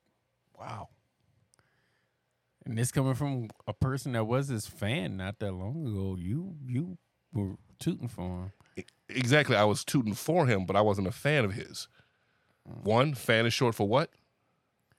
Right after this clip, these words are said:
Speaker 1: Uh, fanatic.
Speaker 2: <laughs> Not a fanatic. <laughs>
Speaker 1: Right.
Speaker 2: And number two, more importantly, I see the potential,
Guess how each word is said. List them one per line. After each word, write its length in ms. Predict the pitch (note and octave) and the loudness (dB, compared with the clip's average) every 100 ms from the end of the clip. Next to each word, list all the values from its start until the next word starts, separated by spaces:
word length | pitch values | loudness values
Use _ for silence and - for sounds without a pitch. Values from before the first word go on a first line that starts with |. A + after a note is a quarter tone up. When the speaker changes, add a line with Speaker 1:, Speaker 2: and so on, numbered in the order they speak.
| _ _ _ _ _ F#2+ | _ _ _ _ _ -16
Speaker 1:
Uh, 200 | G2 - | -12 -10
fanatic. 580 | G#2+ F#2 F2 F#2+ B2 - _ _ - | -8 -8 -6 -6 -8 -10 _ _ -10
Speaker 2:
<laughs> 800 | C#3+ C#3+ C3 C#3 G#2+ - - - | 0 2 6 6 4 -2 -12 -8
Not 300 | F2 E2+ F#2+ | -2 0 0
a 40 | |
fanatic. 480 | - A2+ G2 F2+ - - C3 - | 2 4 4 0 -6 -8 0 4
<laughs> 320 | D#3 A#2 G2+ - _ - | 6 4 0 -6 _ -14
Speaker 1:
Right. 260 | F#2 E2 - _ _ _ _ _ _ _ - | -12 -14 -18 _ _ _ _ _ _ _ -2
Speaker 2:
And 100 | G#2 | 0
number 180 | G#2 | 2
two, 280 | F#2+ - D3 | 0 -2 0
more 220 | A2+ A2 | 4 4
importantly, 580 | G#2+ A2+ C3 G#2 F#2+ F#2+ - _ _ _ _ _ _ _ _ | 2 2 0 2 0 -2 -6 _ _ _ _ _ _ _ _
I 160 | A2+ G#2+ | 2 2
see 280 | - - C3 | 2 0 2
the 120 | B2+ | 2
potential, 720 | A#2 G2 - B2+ C#3+ E3 F3 | 2 0 0 -2 0 -2 -4